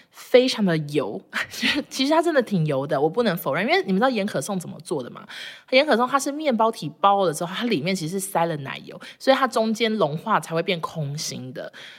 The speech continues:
一吃之后我就有大力的推荐之后，就真的非常多人，不管你从哪，哪个地区来啊，什么县市啊，大家都会专程来买盐可颂，买到那个店员都知道有一个欧娜正在推荐，然后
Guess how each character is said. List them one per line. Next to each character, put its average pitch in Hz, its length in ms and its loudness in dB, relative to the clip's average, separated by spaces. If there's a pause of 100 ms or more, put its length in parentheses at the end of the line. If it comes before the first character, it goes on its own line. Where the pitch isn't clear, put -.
(100)
一 254 120 0
吃 220 200 -4
之 202 140 2
后 196 120 0
我 160 100 4
就 208 180 2
有 180 120 -2
大 180 220 -2
力 170 140 -4
的 - 60 -6
推 147 200 -10
荐 151 180 -8
之 147 120 -10
后， 151 200 -8 (280)
就 285 100 -6
真 277 120 -4
的 233 120 4
非 220 300 0
常 190 220 2
多 165 180 2
人， 165 180 -2
不 233 100 -4
管 220 160 4
你 156 60 -6
从 151 180 -6
哪， 143 220 -4 (120)
哪 156 180 -2
个 160 100 -4
地 226 180 -6
区 190 220 -2
来 156 120 0
啊， - 220 -14
什 - 160 -6
么 190 80 2
县 208 260 2
市 - 260 -4
啊， - 100 -10 (300)
大 285 120 4
家 226 200 4
都 220 120 -2
会 220 160 -2
专 208 280 -2
程 185 180 -4
来 143 100 -4
买 139 140 -8
盐 127 200 -12
可 - 160 -12
颂， 151 220 -6 (320)
买 170 180 2
到 233 200 2
那 226 100 0
个 202 80 -2
店 220 200 -4
员 147 360 -6
都 190 200 0
知 185 220 -8
道 180 320 2
有 156 180 0
一 156 40 0
个 165 140 -2
欧 185 180 2
娜 190 160 2
正 165 160 -8
在 160 140 -4
推 139 260 -8
荐， 147 220 -12
然 143 100 -8
后 185 260 0